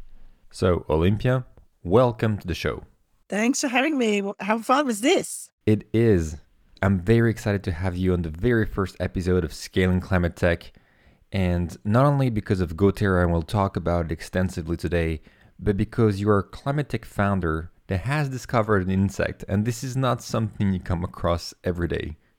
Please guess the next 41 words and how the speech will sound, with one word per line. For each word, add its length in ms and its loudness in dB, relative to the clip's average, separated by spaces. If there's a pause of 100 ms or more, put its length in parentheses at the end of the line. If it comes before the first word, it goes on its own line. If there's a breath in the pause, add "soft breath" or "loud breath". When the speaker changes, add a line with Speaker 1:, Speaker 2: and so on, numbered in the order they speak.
(580)
Speaker 2:
Well, 180 4
just 280 -2
to 60 0
be 140 4
clear, 320 2
I 160 4
didn't 300 2
discover 500 2
the 160 2
insect. 500 0
A 60 0
very 340 0
smart 420 -2
scientist 580 -2
that 120 -2
I 140 2
know 420 -2
discovered 540 -4
the 120 -2
insect, 460 -2
and 140 -2
he 140 -2
kindly 680 -4
gave 320 -2
it, 240 -2
named 400 -2
it 80 -4
after 320 -2
me, 200 0
which 240 -6
is, 140 -6
like, 240 -2 (560)
potentially 640 0
the 100 0
coolest 640 0
honor 540 0 (400)
ever 240 2
in 160 0
the 180 0
history 560 -4
of 220 -6